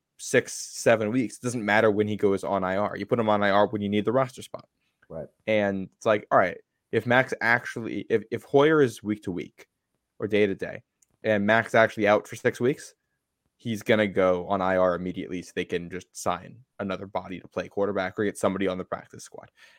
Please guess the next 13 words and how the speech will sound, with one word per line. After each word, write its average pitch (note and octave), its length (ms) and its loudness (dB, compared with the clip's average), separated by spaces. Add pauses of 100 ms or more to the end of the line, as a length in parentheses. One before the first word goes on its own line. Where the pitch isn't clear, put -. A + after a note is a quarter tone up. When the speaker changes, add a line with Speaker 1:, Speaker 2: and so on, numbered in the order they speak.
(120)
Speaker 1:
And, G#2 260 2
uh, G#2 100 6
the A2+ 160 2
other A2 200 4
thing, G2+ 200 -4
too, G2+ 260 -2
is F#2 100 -6
if G2 80 -10
Hoyer A2 540 2
is, F#2+ 380 -6 (680)
if, A#2 160 -2
if A#2+ 200 -8
Hoyer's D3+ 280 2